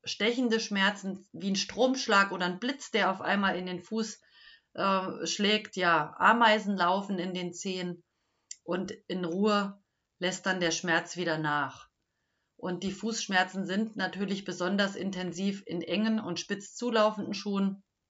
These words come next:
bei wenig gepolsterten Schuhen oder auch hartem Untergrund.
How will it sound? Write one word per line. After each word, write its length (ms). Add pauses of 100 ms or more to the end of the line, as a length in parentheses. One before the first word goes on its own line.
(420)
bei 180
wenig 260
gepolsterten 680
Schuhen 340
oder 300
auch 220
hartem 300
Untergrund. 720